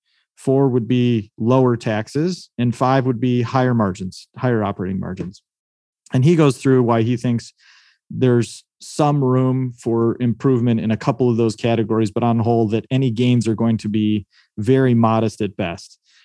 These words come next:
Uh, i-, in particular, you know, look, there's some tailwinds to be had from an inflationary environment as it pertains to turnover, uh, particularly on an accounting basis,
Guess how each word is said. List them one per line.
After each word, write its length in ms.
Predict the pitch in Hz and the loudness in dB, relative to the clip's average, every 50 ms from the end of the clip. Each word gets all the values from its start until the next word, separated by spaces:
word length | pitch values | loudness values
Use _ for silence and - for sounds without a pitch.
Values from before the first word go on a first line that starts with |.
| _ _ - | _ _ -8
Uh, 340 | 104 104 98 98 95 95 92 - | -6 -4 -2 -2 -2 -2 -4 -4
i-, 180 | - 110 - - | -4 -6 -6 -4
in 160 | 147 143 139 | -2 -2 0
particular, 640 | 113 - 123 - - 139 113 - 131 120 120 117 117 | 0 0 0 2 0 0 2 2 2 2 4 2 2
you 100 | 104 113 | 2 2
know, 120 | 117 110 | 0 0
look, 180 | 107 107 98 - | 0 0 -2 -2
there's 200 | 120 110 104 - | -2 -2 -2 -4
some 320 | - - 139 135 131 127 | -2 0 2 2 2 0
tailwinds 640 | 117 - 131 127 123 123 120 120 120 120 117 104 - | 0 0 0 2 2 2 2 2 2 0 -2 -2 -4
to 80 | - 110 | -4 -2
be 140 | 113 117 | -2 0
had 240 | 107 117 117 117 104 | 0 2 0 0 0
from 180 | - - 110 113 | -2 -2 -2 0
an 300 | 107 110 107 107 104 101 _ _ - _ _ _ | 0 0 0 -2 -2 -4 _ _ -20 _ _ _
inflationary 500 | - 127 123 123 - - 120 120 117 117 | -2 0 0 0 0 0 0 0 2 2
environment 520 | 117 113 104 117 113 117 123 127 127 123 120 | 2 2 0 0 2 2 2 2 2 2 2
as 100 | 107 110 | 0 0
it 120 | 107 - | -2 -4
pertains 380 | - 107 - - 120 120 113 - | -6 -4 -2 0 0 0 0 -2
to 100 | - 107 | -4 -6
turnover, 580 | - - 131 135 139 143 147 151 175 180 170 180 - - _ _ _ | -4 -2 0 2 2 2 2 2 0 0 -2 -6 -12 -20 _ _ _
uh, 160 | - 113 110 | -2 -2 0
particularly 440 | 107 - - - 135 120 - 131 120 | 0 0 0 2 2 2 2 2 2
on 160 | 117 113 113 | 4 4 4
an 100 | 110 110 | 2 2
accounting 380 | 101 - 123 117 120 127 135 127 | 2 2 0 2 2 2 2 2
basis, 500 | 135 135 143 139 - 175 175 - - | 2 2 0 0 0 -2 -4 -4 -6